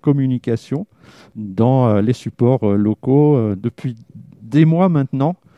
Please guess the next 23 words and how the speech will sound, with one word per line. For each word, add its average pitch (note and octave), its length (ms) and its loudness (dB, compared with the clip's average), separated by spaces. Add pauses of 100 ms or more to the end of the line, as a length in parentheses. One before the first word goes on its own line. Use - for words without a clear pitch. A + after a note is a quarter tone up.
(400)
pour C3 180 0
f-, - 280 -20
mettre D3+ 340 -2
en C3 80 0
avant C3+ 300 0
les C3+ 260 -2
prestations - 640 -6
touristiques B2+ 460 -6
du A#2 120 -4
département. A2 580 -2 (440)
Ça, G3+ 180 -2
c'est E3 180 -2
le D3 80 2
volet D3 340 2 (460)
de C#3 100 0
promotion D3+ 420 -4
et D3+ 40 0
de - 40 -20
communication. C3 600 -2
On C#3+ 100 -4
est D#3+ 60 0
aussi, D#3+ 420 -2
euh, C3 300 0